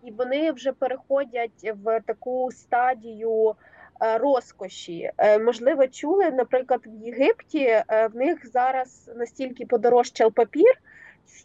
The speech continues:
що в них загальна, е, національна програма кредитування книжок.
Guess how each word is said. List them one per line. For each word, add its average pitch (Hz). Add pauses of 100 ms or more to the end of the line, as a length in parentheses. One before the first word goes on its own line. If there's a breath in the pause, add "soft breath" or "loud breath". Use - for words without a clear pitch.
що 254 (100)
в 226
них 285
загальна, 247
е, 220
національна 240
програма 262 (260 loud breath)
кредитування 262
книжок. 226